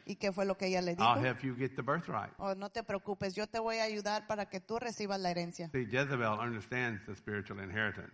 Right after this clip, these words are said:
Speaker 1: El, eh, Jezabel reconoce, eh, la herencia espiritual.
Speaker 2: Amen?
Speaker 1: Amén.
Speaker 2: Ahab's kinda clueless.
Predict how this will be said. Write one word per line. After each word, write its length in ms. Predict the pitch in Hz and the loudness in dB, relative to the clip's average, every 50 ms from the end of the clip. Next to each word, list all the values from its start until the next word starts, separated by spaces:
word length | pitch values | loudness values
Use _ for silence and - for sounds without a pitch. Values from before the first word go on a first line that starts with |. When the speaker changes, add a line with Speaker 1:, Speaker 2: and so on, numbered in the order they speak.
| - - | -10 -6
Speaker 1:
El, 300 | - 208 208 208 202 - - | -4 -2 -2 -2 -4 -2 -2
eh, 240 | 214 208 208 208 196 | 0 0 0 0 -2
Jezabel 580 | 214 214 208 - 226 208 202 208 220 233 233 | -2 -2 -2 0 0 0 2 2 2 0 0
reconoce, 1040 | 247 233 233 220 - 208 202 202 202 208 214 226 233 226 - - 240 233 226 226 233 - - - - - - | 0 -2 -2 -2 -2 -2 -2 -2 0 0 2 2 2 2 0 0 2 2 2 0 -2 -4 -10 -20 -20 -6 -2
eh, 140 | 208 208 196 | 0 2 4
la 100 | 196 190 | 4 4
herencia 320 | 190 190 202 208 202 - 214 | 4 4 4 2 0 0 -2
espiritual. 680 | 202 - - 202 185 180 175 - 196 190 165 156 156 - - _ _ _ _ _ _ _ _ _ _ _ _ _ _ _ _ - | -2 -2 -2 0 0 0 0 0 0 0 0 -2 -6 -14 -20 _ _ _ _ _ _ _ _ _ _ _ _ _ _ _ _ -8
Speaker 2:
Amen? 340 | 104 110 117 123 127 131 131 - - | -4 -2 0 0 -2 -4 -8 -4 -2
Speaker 1:
Amén. 400 | 175 185 196 208 220 269 285 - | 0 2 2 2 2 0 0 0
Speaker 2:
Ahab's 400 | - 123 127 117 117 107 98 92 - | 0 0 2 2 2 0 0 -2 -4
kinda 240 | - 113 101 95 82 - - - - - _ - - | -4 -2 -2 -4 -6 -10 -14 -20 -20 -20 _ -10 -2
clueless. 380 | - 160 160 135 107 90 - | 0 2 2 2 0 -4 -8